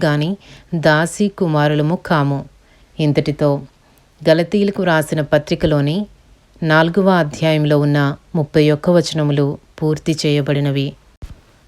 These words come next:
అపోస్తలుడైన పౌలు గలతీయులకు రాసిన పత్రికలోని ఐదవ అధ్యాయంలో ఉన్న ఇరవై ఆరు వచనములు.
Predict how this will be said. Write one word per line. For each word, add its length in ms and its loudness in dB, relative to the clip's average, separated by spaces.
అపోస్తలుడైన 760 2
పౌలు 500 4
గలతీయులకు 560 4
రాసిన 320 2
పత్రికలోని 800 0
ఐదవ 380 4
అధ్యాయంలో 680 2
ఉన్న 340 2
ఇరవై 420 4
ఆరు 240 4
వచనములు. 600 0